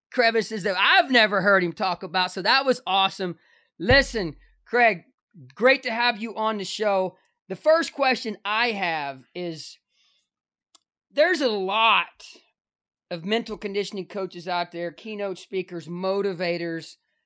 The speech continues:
Listen, what is the key differentiator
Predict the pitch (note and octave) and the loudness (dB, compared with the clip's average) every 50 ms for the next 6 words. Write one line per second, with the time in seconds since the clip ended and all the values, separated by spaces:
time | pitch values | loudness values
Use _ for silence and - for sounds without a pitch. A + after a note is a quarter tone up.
0 | _ _ - F3+ A#3 A3+ - - A3 F#3 E3+ D#3+ E3 G3+ B3 C#4+ E4 D4 D4+ C#4+ | _ _ -2 0 0 0 0 -2 -6 -6 -6 -8 -4 2 4 4 4 4 2 -4
1 | F#3+ D#3+ F3 - - - - - A#3 A#3+ A#3+ A#3+ A3 D3+ C#3+ G3 G#3 G3+ - F#3 | -6 -4 -8 -8 -8 -8 -14 -10 -8 -6 -6 -6 -8 -6 -4 -4 -4 -4 -6 -8
2 | E3+ F3 F3+ F#3+ F3+ - F3 D#3+ D#3 D3 C#3+ C#3+ C3+ C#3 C3+ C3 B2 | -6 -4 -4 -4 -6 -8 -10 -8 -8 -6 -6 -8 -8 -10 -12 -12 -16